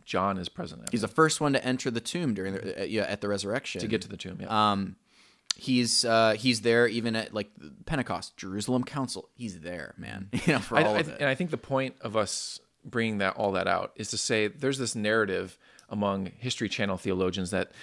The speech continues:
Speaker 1: that the, that the early apostles were poor, they, they weren't
Speaker 2: Yeah.
Speaker 1: great thinkers and all this. But if you look at somebody like John, who had leisure, who
Speaker 2: Mm-hmm.
Speaker 1: studied, who studied, think about him as studying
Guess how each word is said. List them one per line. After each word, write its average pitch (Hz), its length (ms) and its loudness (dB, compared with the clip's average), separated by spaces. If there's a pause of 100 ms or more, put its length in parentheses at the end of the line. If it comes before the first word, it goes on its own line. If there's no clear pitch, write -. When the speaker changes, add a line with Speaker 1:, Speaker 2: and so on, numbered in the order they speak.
(220)
Speaker 1:
that 98 320 0
the, 95 420 -2
that - 140 -6
the 101 160 -2
early 135 180 6
apostles 110 400 2
were 98 80 -4
poor, 120 720 6
they, 98 180 -2
they 98 200 -6
weren't 110 220 -4
Speaker 2:
Yeah. 101 60 2
Speaker 1:
great 104 160 2
thinkers 120 460 0
and 113 60 0
all 104 80 0
this. 101 80 -16 (300)
But 147 160 0
if 143 100 -2
you 160 80 -2
look 233 160 -4
at 214 80 -6
somebody 170 180 -2
like 117 180 -2
John, 101 560 -2
who 127 140 -6
had 135 260 0
leisure, 92 460 -4 (180)
who 95 60 -10
Speaker 2:
Mm-hmm. 90 120 -4
Speaker 1:
studied, 135 480 2
who 135 160 -2
studied, 135 560 0
think 170 160 -6
about 143 160 0
him 127 120 -4
as 98 140 -4
studying 92 640 0